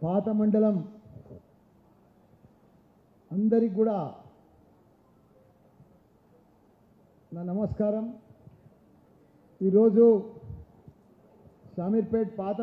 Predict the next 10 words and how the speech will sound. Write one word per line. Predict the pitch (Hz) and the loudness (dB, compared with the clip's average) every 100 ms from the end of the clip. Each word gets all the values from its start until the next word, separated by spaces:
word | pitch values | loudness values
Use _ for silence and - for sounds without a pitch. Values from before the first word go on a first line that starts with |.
| 220 | 0
మండలంలోని | 220 220 220 220 226 226 196 - - - - - - _ _ _ _ _ _ _ _ _ _ 175 | 2 2 4 4 6 4 0 -8 -20 -20 -20 -20 -20 _ _ _ _ _ _ _ _ _ _ -16
మన | 185 180 196 | -12 -10 -8
తుమ్కుంట | 220 208 202 226 | -8 -8 -6 -4
మున్సిపాలిటీ | 220 208 - 220 208 214 | -4 -4 -4 -4 -2 -2
కానీ, | 214 220 226 - - - - - _ _ _ _ _ _ _ _ _ - 175 | -2 -2 -4 -10 -20 -20 -20 -20 _ _ _ _ _ _ _ _ _ -14 -6
మూడుచింతలపల్లి | 208 202 220 233 233 226 226 220 208 | -4 -2 -4 -4 -6 -6 -4 -4 -4
మండలం | 208 220 220 214 | -4 -4 -2 -2
కానీ, | 214 226 226 - - - _ _ _ _ _ _ - | 0 -2 -6 -12 -20 -20 _ _ _ _ _ _ -8
షామీర్పేట్ | 190 233 214 233 214 208 | -4 -2 -2 -4 -4 -4
మండలం | 220 226 | -4 -4